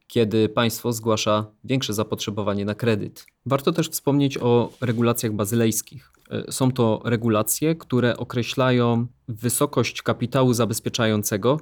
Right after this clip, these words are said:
jaki bank powinien posiadać. Otóż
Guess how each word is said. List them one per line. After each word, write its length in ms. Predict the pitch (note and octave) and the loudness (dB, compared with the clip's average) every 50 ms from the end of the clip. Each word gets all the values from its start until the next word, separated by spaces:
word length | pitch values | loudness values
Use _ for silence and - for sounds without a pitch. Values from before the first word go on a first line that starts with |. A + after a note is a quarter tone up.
| - - | -2 -2
jaki 440 | A2 B2 B2+ - - B2 B2 B2+ B2 - - - | -2 -2 0 0 0 0 2 0 -2 -6 -8 -6
bank 400 | G#2 G2 G2+ G#2+ A2 - - - - | -2 0 0 0 0 -2 -6 -8 -6
powinien 320 | - G#2 G2 G2 G2+ G2 | -6 -4 -2 -2 -2 -2
posiadać. 580 | - - A2 - B2+ A#2+ G2+ G2 - - - - _ _ _ _ _ C3+ | -4 -4 -2 0 0 0 0 -2 -4 -8 -10 -12 _ _ _ _ _ -4
Otóż 440 | C3 - B2+ A#2 - - - - | -2 -2 -2 -2 -2 -4 -6 -8